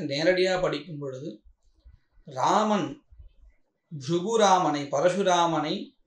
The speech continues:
வென்று தண்டகாரண்ய வனத்தை அடைந்தார் அப்படிங்கிற அர்த்தத்தை பார்க்கலாம்.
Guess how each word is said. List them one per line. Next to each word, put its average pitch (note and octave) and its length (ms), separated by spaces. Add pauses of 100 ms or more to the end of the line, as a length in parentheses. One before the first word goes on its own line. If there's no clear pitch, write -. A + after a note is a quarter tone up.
(120)
வென்று D3+ 600 (1000)
தண்டகாரண்ய F#3+ 1120 (400)
வனத்தை D#3 680 (100)
அடைந்தார் C3 760
அப்படிங்கிற D#3 440
அர்த்தத்தை D3 580 (840)
பார்க்கலாம். A#2+ 480